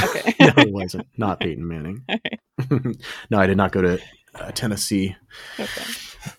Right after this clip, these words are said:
Speaker 2: I don't have
Speaker 1: I'm
Speaker 2: the
Speaker 1: trying to read
Speaker 2: accent
Speaker 1: through the
Speaker 2: for it.
Speaker 1: comments to see if other people are saying that this happens to them. Yeah, I don't know. I, I, I think this is more of a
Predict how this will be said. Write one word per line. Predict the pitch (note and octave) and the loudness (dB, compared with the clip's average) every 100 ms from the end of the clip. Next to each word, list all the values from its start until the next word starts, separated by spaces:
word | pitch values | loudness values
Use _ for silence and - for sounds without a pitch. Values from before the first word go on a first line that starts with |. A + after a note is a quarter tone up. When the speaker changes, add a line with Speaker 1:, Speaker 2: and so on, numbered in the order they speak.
| - | 0
Speaker 2:
I | B2+ | 4
don't | A#2 | 6
have | A#2 | 8
Speaker 1:
I'm | - | 10
Speaker 2:
the | |
Speaker 1:
trying | - | 10
to | - | 10
read | |
Speaker 2:
accent | - - C4+ | 8 8 6
Speaker 1:
through | |
the | A#3 | 6
Speaker 2:
for | |
it. | A3 | 6
Speaker 1:
comments | A3+ A#3+ - | 6 2 -2
to | |
see | G3+ G3+ | -2 0
if | F#3 | 2
other | G3 | 0
people | G3 F#3+ F3 | 0 -4 -2
are | F3+ | -2
saying | - F3+ F3 | 0 0 0
that | E3+ | -2
this | F3 E3+ | -4 -4
happens | G3+ C#4+ C#4 G#3+ - | -4 -4 -2 -4 -4
to | F3+ | -2
them. | F3 E3+ E3+ F3 - _ _ _ _ _ _ _ _ _ _ _ _ _ _ _ | 0 0 -2 -4 -6 _ _ _ _ _ _ _ _ _ _ _ _ _ _ _
Yeah, | - C#4 | -8 -6
I | - | -6
don't | B3 | -6
know. | B3 | -2
I, | A#3 A#3 | 0 0
I, | - D4+ - | 2 2 4
I | D#4+ | 4
think | G4+ F#4+ | 4 0
this | E4 | -2
is | B3 | 0
more | A3 G#3+ | 2 6
of | G#3+ G3 | 6 6
a | F#3+ F#3 F3 E3+ | 4 6 4 2